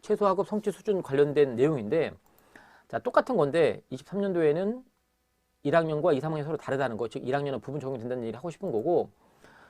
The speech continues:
자, 교육과정은 이공이로 개정 교육과정이 적용된다는 거예요. 우리가 고교 학점제 하면 이공이 개정 교육과정이 적용되는데, 올해 입학하는 학생들한테는 이게 적용되는 게 아니라,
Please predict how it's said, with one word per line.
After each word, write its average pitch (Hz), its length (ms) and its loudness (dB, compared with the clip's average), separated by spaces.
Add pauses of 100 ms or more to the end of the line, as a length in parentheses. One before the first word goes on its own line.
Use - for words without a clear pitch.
(360)
자, 120 140 -2
교육과정은 214 560 8
이공이로 247 440 2
개정 180 200 2
교육과정이 147 380 0
적용된다는 117 520 -6
거예요. 101 200 -8
우리가 143 160 -2
고교 156 260 2
학점제 180 320 2
하면 151 440 0 (100)
이공이 180 580 0
개정 175 240 -4
교육과정이 147 400 -2
적용되는데, 127 720 -4 (340)
올해 156 200 6
입학하는 180 440 -2
학생들한테는 156 560 -2
이게 127 120 -6
적용되는 131 380 -4
게 139 80 -8
아니라, 107 520 -6